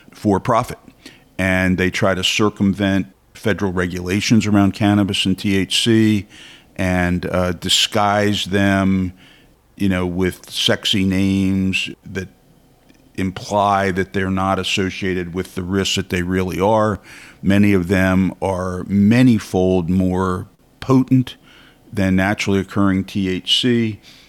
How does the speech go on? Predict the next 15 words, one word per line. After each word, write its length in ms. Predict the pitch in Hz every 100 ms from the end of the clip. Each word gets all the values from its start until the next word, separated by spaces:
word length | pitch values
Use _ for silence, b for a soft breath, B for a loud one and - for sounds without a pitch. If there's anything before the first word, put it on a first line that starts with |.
| B B
As 220 | 117 104
a 40 | 101
result 360 | 95 123 143
of 120 | 117
all 140 | 101 101
that, 220 | 98 98
they 140 | 98
have 300 | 92 104 98
some 220 | - 101 90
very 360 | 98 101 104
specific 920 | 98 - - - - 107 - 101 - -
and 300 | 101 92 92
different 400 | 104 - 101 92
side 380 | - 113 160 160
effects, 560 | - 87 90 - -